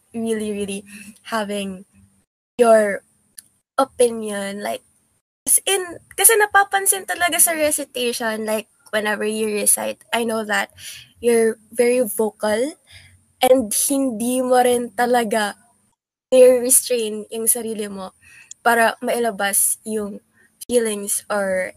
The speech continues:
yung opinion mo. So, hindi ko alam kung ano, kung ito rin yung napapansin mo sa sarili mo.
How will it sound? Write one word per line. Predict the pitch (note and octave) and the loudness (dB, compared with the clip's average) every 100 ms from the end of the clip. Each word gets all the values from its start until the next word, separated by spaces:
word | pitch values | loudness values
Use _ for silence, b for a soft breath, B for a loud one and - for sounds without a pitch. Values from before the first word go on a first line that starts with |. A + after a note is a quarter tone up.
| - | -16
yung | G#3 G#3+ G3 F#3+ - - | -6 -4 -4 -10 -14 -10
opinion | A3+ - A3 G3 F#3+ F#3 | -6 -4 -4 -4 -8 -10
mo. | F#3+ - _ b b - | -14 -16 _ b b -4
So, | B3 A3+ _ _ _ _ _ _ _ _ _ _ _ _ - | -2 -4 _ _ _ _ _ _ _ _ _ _ _ _ -10
hindi | E4+ | 0
ko | C#5 F4+ | 2 4
alam | C4 B3 | 4 2
kung | - D4 C#4+ C4+ - - | 4 6 6 4 -4 -2
ano, | C4 A#3+ A3 | -2 0 -4
kung | A#3 A3 - - | -6 -10 -12 -10
ito | B3+ B3+ | -2 0
rin | B3 A#3+ | 2 2
yung | A3+ A3 A3+ | -2 -4 -6
napapansin | A3+ G3+ G3+ G#3 G#3 | -6 -4 -4 -4 -6
mo | G3 | -4
sa | G3+ A3 | -4 -4
sarili | G3+ G3 | -6 -10
mo. | G3 | -12